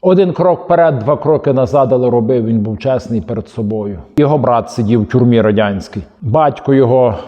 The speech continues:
був вчителем, чесним сільським вчителем на Івано-Франківщині в селі Трач. Таким самим чесним, наскільки міг,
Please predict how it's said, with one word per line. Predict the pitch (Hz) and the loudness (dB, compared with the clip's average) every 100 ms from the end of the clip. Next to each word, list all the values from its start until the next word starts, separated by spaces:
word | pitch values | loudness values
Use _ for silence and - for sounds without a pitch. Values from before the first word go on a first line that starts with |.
| - - - | -18 -20 -8
був | 147 127 131 104 - | 0 2 2 -2 -8
вчителем, | - 151 147 139 127 117 92 - - - | -2 0 2 2 2 0 -4 -14 -20 -4
чесним | 151 151 - 127 113 92 - - | 0 2 0 0 -2 -2 -10 -4
сільським | 135 123 - 123 | -2 0 0 0
вчителем | 110 147 147 135 131 123 92 - - - | 0 0 2 2 0 0 -4 -12 -14 -2
на | 123 | 2
Івано-Франківщині | 131 127 127 - 123 117 131 117 - 120 117 | 4 2 0 -2 -2 0 0 0 -2 -2 -2
в | |
селі | - 120 120 | 0 0 2
Трач. | 123 123 117 - - - _ _ _ _ _ _ _ _ _ _ _ _ _ _ _ _ _ | 2 2 0 -4 -16 -20 _ _ _ _ _ _ _ _ _ _ _ _ _ _ _ _ _
Таким | - 180 165 | -6 -2 0
самим | - 160 156 113 - - | 0 0 0 -4 -8 -2
чесним, | 175 165 - 147 139 | 2 2 0 -2 0
наскільки | 139 - 135 139 | -2 -2 -2 0
міг, | 135 151 151 - | 2 2 0 -4